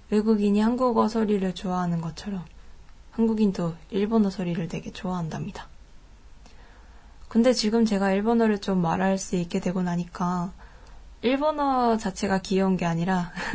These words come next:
<laughs> 일본 사람들의 말투나 목소리가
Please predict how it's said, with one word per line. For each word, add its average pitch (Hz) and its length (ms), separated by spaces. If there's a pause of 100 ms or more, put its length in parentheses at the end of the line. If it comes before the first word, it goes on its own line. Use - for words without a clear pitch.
(260)
<laughs> - 540
일본 285 280
사람들의 240 460
말투나 190 480
목소리가 202 560